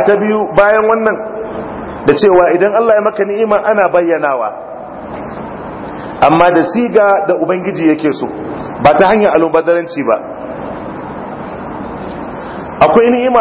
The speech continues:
ta biyu cewa duk wanda Allah ya mai ni'ima sai an tambaye shi.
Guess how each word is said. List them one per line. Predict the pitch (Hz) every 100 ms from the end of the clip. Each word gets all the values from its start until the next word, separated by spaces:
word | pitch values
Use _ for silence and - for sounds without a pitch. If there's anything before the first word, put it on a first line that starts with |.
| 202
ta | 226
biyu | 220 226 226 226 - 226 - - - - - - - - -
cewa | 226 214 202 196 208
duk | 247
wanda | 262 240 -
Allah | 220 208
ya |
mai | 208 202
ni'ima | 202 202 190
sai | 180 180
an | 180
tambaye | 180 147 135 131
shi. | 113